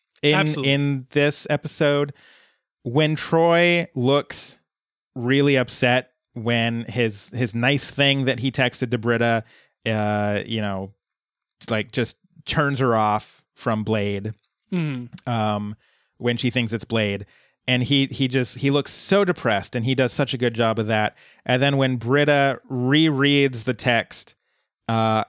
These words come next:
Speaker 1: and is like, "Oh, oh snap, Troy wrote that?" And she, you, she's got this smile on her face. I'm like, "Oh, that, that warms my cold, dead heart." I, I really love that. Like, it's a, it's a very funny episode.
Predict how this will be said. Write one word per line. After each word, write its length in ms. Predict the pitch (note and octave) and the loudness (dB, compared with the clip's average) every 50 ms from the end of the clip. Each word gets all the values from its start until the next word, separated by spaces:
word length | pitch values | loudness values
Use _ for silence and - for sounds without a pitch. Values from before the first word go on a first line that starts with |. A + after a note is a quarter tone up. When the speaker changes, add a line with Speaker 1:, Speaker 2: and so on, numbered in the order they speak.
| _ - | _ -6
Speaker 1:
and 240 | B2 A#2 A#2 A#2 A#2 | -2 -2 -2 -2 -2
is 160 | A2+ A2 - | -4 -4 -2
like, 200 | A#2+ A2+ G#2 - - | -2 -2 -2 -4 -4
"Oh, 440 | A#2 C3 C3+ G#2+ F#2+ F2+ F2+ F#2 _ _ _ _ _ - | -4 -2 -2 -2 -2 -4 -8 -12 _ _ _ _ _ -4
oh 100 | A#2+ A#2+ | -4 -2
snap, 500 | A2+ - - B2+ B2 C3 A#2+ - - - - | -2 -2 -2 0 0 2 0 0 -4 -8 -18
Troy 680 | - - - B2+ B2 B2+ C3+ C#3+ D#3 E3+ F3 F#3 G3+ F#3 - | -12 -6 -2 0 2 2 2 2 2 2 2 0 0 -2 -4
wrote 360 | D#3+ D3+ E3+ F3 F3 E3+ - | -2 0 0 0 0 -2 -2
that?" 280 | - E3 E3+ F3+ F3+ - | 0 0 2 0 0 0
And 120 | B2+ A#2 | -2 -2
she, 220 | - - C#3 C3+ C3+ | -2 0 0 0 0
you, 300 | - C3+ C#3 D#3 D#3+ - - | 0 -2 -2 -2 -2 -4 -8
she's 220 | - - D3+ C3+ | -4 -2 -2 0
got 180 | - F3 E3 D3+ | 2 2 2 2
this 120 | D3+ B2+ | 2 -2
smile 420 | - - - C3+ B2 A#2+ B2+ C3+ C#3+ | -2 -2 -4 -2 0 2 2 4 2
on 120 | D3 D3 | 2 2
her 120 | D#3 D#3+ C#3+ | 0 0 -2
face. 340 | - - E3 E3 D#3 - D#3+ | 0 0 2 2 2 0 -2
I'm 60 | D3+ | -4
like, 160 | D3 C#3+ - | -4 -2 -2
"Oh, 140 | D3+ C#3 C#3+ | 0 0 2
that, 240 | D#3+ F3+ E3 - - | 2 0 -2 -2 -4
that 200 | C#3+ D#3+ D#3 - | -4 -4 -4 -4
warms 400 | C3+ C3 D3 F3+ G3+ G#3+ G3+ - | -4 -2 0 0 0 0 0 0
my 120 | F3+ E3+ D3+ | 0 0 0
cold, 280 | - E3+ D#3 D3 C#3 | 2 0 0 2 2
dead 200 | C3+ C3+ C3 B2 | 2 2 2 2
heart." 360 | G#2 A2+ G#2+ G2+ G2 F#2 - _ _ _ _ _ _ _ _ _ _ _ - | 0 0 0 0 0 -2 -6 _ _ _ _ _ _ _ _ _ _ _ -10
I, 100 | - B2+ | -6 -4
I 200 | B2 C3+ C#3 C#3+ | -2 0 2 2
really 360 | D3 C#3+ D3 D#3+ E3 D#3+ D#3+ D3 | 2 2 4 4 4 4 4 4
love 260 | B2+ A#2+ A2+ G2+ G#2 | 4 2 0 -2 -4
that. 300 | G#2 G2+ G#2 G2 - - | -4 -4 -4 -4 -4 0
Like, 240 | C3 C#3 C#3 - - _ - - _ | 0 0 0 0 -4 _ -20 -14 _
it's 180 | - - G#3 - | 0 0 2 2
a, 140 | G#3+ F#3 F3 | 2 0 2
it's 160 | E3+ E3+ - | 2 2 2
a 80 | F#3+ E3+ | 2 0
very 320 | C#3+ E3 F3+ F#3 G3+ G#3 | 2 4 4 4 4 4
funny 320 | F#3 - F#3 E3+ E3+ D#3 D3 | 2 2 0 0 2 4 2
episode. 720 | C#3+ C3 - B2+ - - C3 A#2+ A#2 A#2 A2+ A2+ A2+ A2+ | 2 2 0 -4 -2 0 2 2 2 2 0 0 -2 -6